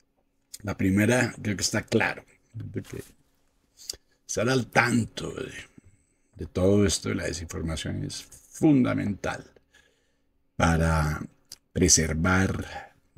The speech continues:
la verdad y la democracia, ¿cierto? La transparencia. Y lo otro, de lo que sí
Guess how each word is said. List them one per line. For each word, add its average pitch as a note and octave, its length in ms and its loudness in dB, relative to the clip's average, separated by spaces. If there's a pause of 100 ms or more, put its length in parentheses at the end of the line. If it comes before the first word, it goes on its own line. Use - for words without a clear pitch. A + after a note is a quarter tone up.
(140)
la F2 140 -4
verdad E2 640 -2 (100)
y - 60 -14
la - 160 -10
democracia, - 680 -10 (320)
¿cierto? - 280 -18
La - 120 -6
transparencia. - 840 -12 (1300)
Y G#2+ 120 0
lo G2 220 6
otro, B2+ 540 10 (960)
de A#2+ 120 6
lo G#2 120 2
que F#2+ 120 0
sí A2 280 2